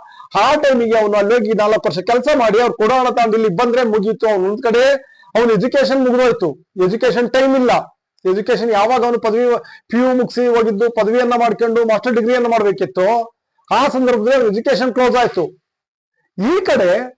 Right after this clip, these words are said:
ಅವನಿಗೆ ಮತ್ತೆ ಉದ್ಯೋಗ ಇಲ್ಲ, ಜೊತೆಗೆ ಮೀಸಲಾತಿ ಇಲ್ಲ, ಜೊತೆಗೆ ಅವನಿಗೆ ಪೆನ್ಷನ್ ಇಲ್ಲ. ಇಂಥ ಒಂದು ಕೆಟ್ಟ ಯೋಜನೆ ಅಗ್ನಿಪಥ್. ಇಂಥ ಯೋಜನೆಯನ್ನ ಜಾರಿಗೆ ತಂದದ್ದು ಭಾರತೀಯ ಜನತಾ ಪಕ್ಷ. ಸೈನಿಕರನ್ನ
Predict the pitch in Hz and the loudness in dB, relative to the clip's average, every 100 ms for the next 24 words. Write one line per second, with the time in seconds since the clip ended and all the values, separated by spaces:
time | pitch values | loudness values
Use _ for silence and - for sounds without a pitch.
0 | _ _ _ 240 262 240 185 247 277 269 | _ _ _ 2 2 2 4 2 2 -4
1 | _ - 214 226 254 202 196 208 285 277 | _ -2 -2 0 0 2 2 2 2 4
2 | 269 262 185 - _ 180 208 233 247 202 | 2 2 0 -2 _ -4 -2 2 2 2
3 | 220 262 294 285 285 277 262 175 - _ | 0 2 0 0 0 2 2 0 -4 _
4 | - - 147 247 294 311 311 294 254 254 | -16 -8 -2 0 0 0 2 2 2 0
5 | 254 - 247 262 - 294 254 208 165 170 | -2 -2 0 0 0 0 2 0 2 2
6 | 196 165 120 _ _ _ _ _ _ _ | 2 0 -6 _ _ _ _ _ _ _
7 | _ _ - 190 262 262 254 233 208 170 | _ _ -12 -6 -6 -4 -2 -2 -4 -4
8 | 262 - - 415 359 285 247 226 226 226 | -4 -4 -4 0 2 2 2 2 2 2
9 | 220 - 190 202 190 214 - 196 - 226 | -2 -6 -2 0 2 0 0 -2 -2 -2
10 | 247 233 220 190 196 196 220 165 180 208 | 0 2 2 0 -4 -2 -4 -2 0 0
11 | 202 196 180 180 185 277 262 _ _ - | 0 -4 -4 -4 -2 -4 -6 _ _ -14
12 | 143 185 202 208 196 196 185 190 185 180 | -2 0 0 0 -2 -2 0 -2 -2 -6
13 | - 190 - _ 175 202 202 208 208 | -4 -6 -8 _ -2 0 0 0 0